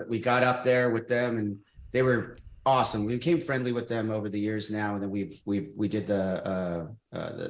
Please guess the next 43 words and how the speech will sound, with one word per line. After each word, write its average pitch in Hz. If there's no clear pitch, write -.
the 98
stadium 107
tour 95
with 90
them 92
in 87
two -
thousand 90
seventeen, 87
two 85
thousand 85
eight, 92
two 170
thousand 135
seventeen, 92
I 82
think, 90
um, 101
which 113
was 101
awesome. 92
But 98
yeah, 117
that 123
first 143
tour 143
that 117
we 110
went 101
out 101
with 87
them 92
absolutely 95
marked 90
out. 85
Um, 90
they, 104
before 127
that 110
even 101
happened, 104
we 98
were 98